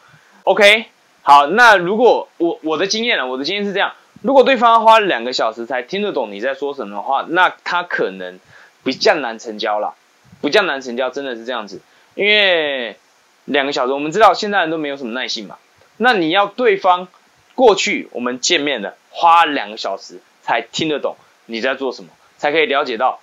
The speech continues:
这个东西是不是你想要的，这个可能就，以我的经验来说，我觉得这个太长了，太长了。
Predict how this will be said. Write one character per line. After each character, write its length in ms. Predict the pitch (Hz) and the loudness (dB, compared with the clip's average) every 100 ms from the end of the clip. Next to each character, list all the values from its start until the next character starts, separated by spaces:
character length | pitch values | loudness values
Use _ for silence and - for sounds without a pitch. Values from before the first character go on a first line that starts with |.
| _ - | _ -4
这 100 | 156 | -2
个 80 | |
东 160 | 135 131 | -2 -6
西 240 | 131 120 - | -8 -10 -12
是 160 | - | -8
不 80 | 143 | -6
是 120 | 143 | -6
你 120 | 120 | -6
想 200 | 120 95 | -8 -8
要 140 | 104 101 | -8 -10
的， 140 | 87 _ _ _ | -10 _ _ _
这 100 | - | -6
个 300 | 196 165 147 | 0 2 0
可 340 | 123 - 135 135 | -4 -6 -6 -6
能 220 | 135 156 | -6 -4
就， 240 | 208 185 _ _ _ _ _ _ - | -2 -4 _ _ _ _ _ _ -6
以 80 | 214 | 2
我 140 | 240 | 2
的 60 | 170 | 2
经 160 | 202 | -2
验 100 | 214 | -2
来 140 | 160 160 | -2 -2
说， 100 | 180 | -2
我 160 | 151 | -4
觉 180 | 110 120 | -4 -6
得 60 | 123 | -6
这 140 | 156 | -6
个 240 | 151 127 113 | -4 -2 -4
太 180 | - 143 | -6 -12
长 240 | - 87 | -12 -14
了， 180 | 87 - _ _ _ _ _ _ _ _ _ _ _ _ | -16 -16 _ _ _ _ _ _ _ _ _ _ _ _
太 140 | 185 165 | -2 0
长 180 | 104 | -4
了。 160 | 104 | -10